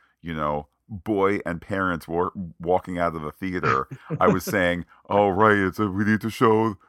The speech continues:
Speaker 1: uh, young Bruce Wayne kid," and then falling for that gag, right?
Speaker 2: Yes.
Speaker 1: Falling
Speaker 2: On,
Speaker 1: and
Speaker 2: on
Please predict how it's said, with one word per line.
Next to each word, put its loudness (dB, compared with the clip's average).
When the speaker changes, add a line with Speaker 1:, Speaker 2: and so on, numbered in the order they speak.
Speaker 1:
uh, 0
young -2
Bruce -4
Wayne 2
kid," 2
and 0
then -2
falling 2
for -4
that -2
gag, -2
right? -2
Speaker 2:
Yes. -14
Speaker 1:
Falling -2
Speaker 2:
On, 0
Speaker 1:
and -2
Speaker 2:
on 0